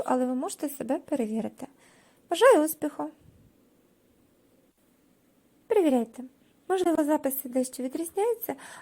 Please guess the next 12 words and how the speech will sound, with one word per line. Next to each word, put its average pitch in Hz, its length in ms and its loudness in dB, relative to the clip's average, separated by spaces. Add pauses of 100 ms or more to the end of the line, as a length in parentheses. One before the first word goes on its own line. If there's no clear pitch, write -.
але 262 260 4
результати 269 520 0
спрощення 247 800 -6 (320)
і 294 80 4
результати 247 520 -2
обчислення 269 720 -6
виразів 415 460 0 (460)
мають 349 300 0
співпасти 269 640 -4
з - 40 -12
наведеними 233 760 -4 (220)
тут. 220 200 -12